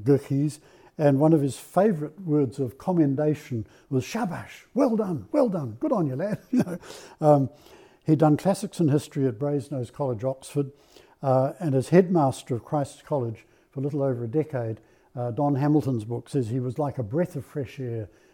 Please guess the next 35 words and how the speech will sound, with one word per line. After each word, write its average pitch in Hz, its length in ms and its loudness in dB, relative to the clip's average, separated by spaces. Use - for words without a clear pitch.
a 120 80 -8
really 165 420 8
remarkable 131 640 2
leader. 120 280 0
The 101 100 -6
boys 131 320 0
really 135 240 -4
responded 120 520 -2
to 123 100 -6
him, 117 140 -4
and 123 280 0
he 120 140 -4
revitalised 120 880 0
a, 113 140 -6
what 131 160 -8
was 117 100 -6
then 127 160 2
a 113 60 -2
rather 117 280 0
old-fashioned 117 640 -8
school 113 340 -6
before 135 280 -4
he 120 60 -2
went 117 160 -4
on 117 160 -4
to 117 100 -12
Saint 139 240 -12
Paul's 120 300 -4
in 117 80 -4
Auckland 120 400 -8
and 131 180 -6
a 113 40 -10
stint - 340 -8
in 113 140 -8
Tonga. 117 320 -8